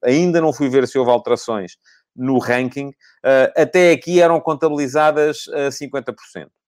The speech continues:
Ou seja, tudo o que são pré-eliminatórias vale metade dos pontos.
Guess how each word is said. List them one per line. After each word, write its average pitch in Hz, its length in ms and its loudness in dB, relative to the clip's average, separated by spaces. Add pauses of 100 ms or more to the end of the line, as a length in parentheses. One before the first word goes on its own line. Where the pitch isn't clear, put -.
(560)
Ou 110 80 -12
seja, 110 260 -6
tudo 151 160 -8
o 139 40 -4
que - 60 -18
são 139 140 -6
pré-eliminatórias 143 840 -2 (260)
vale 135 380 2
metade 120 540 0
dos 95 160 -16
pontos. - 400 -14